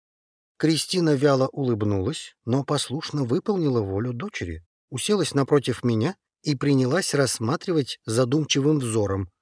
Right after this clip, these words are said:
пока, наконец, не хмыкнула и не отвернулась в сторону Авроры. И пусть не сказала ничего,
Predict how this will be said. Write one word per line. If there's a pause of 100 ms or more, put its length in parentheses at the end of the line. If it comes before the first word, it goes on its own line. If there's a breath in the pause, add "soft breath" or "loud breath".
(240)
пока,
наконец,
не
хмыкнула (500)
и
не
отвернулась
в
сторону
Авроры. (440)
И
пусть
не
сказала
ничего,